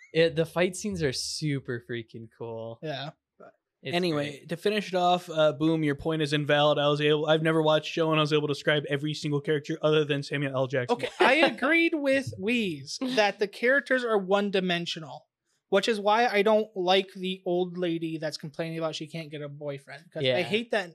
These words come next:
Speaker 2: in every single
Speaker 1: She,
Speaker 2: show.
Speaker 1: she's such a side character. I don't even know why she's in the show.
Speaker 3: You know, the main thing
Speaker 2: I
Speaker 3: I
Speaker 2: think
Speaker 3: could
Speaker 2: she was in the show just to get shot in the squirrel outfit.
Speaker 3: You,
Speaker 1: I, yeah,
Speaker 3: you
Speaker 1: yeah.
Speaker 3: wanna know how I was able to tell that that's what she did?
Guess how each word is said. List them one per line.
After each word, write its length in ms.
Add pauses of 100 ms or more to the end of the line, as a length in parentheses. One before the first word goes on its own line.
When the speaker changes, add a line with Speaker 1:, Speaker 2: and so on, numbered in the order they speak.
Speaker 2:
in 100
every 260
single 380
Speaker 1:
She, 140
Speaker 2:
show. 200
Speaker 1:
she's 300
such 300
a 80
side 320
character. 280
I 100
don't 100
even 160
know 140
why 80
she's 220
in 120
the 80
show. 440
Speaker 3:
You 200
know, 140
the 220
main 300
thing 220
Speaker 2:
I 80
Speaker 3:
I 20
Speaker 2:
think 140
Speaker 3:
could 100
Speaker 2:
she 60
was 180
in 100
the 80
show 240
just 220
to 80
get 80
shot 300
in 80
the 60
squirrel 360
outfit. 320 (200)
Speaker 3:
You, 160
Speaker 1:
I, 180
yeah, 400
Speaker 3:
you 120
Speaker 1:
yeah. 80
Speaker 3:
wanna 220
know 160
how 200
I 20
was 120
able 200
to 80
tell 280
that 140
that's 240
what 140
she 100
did? 240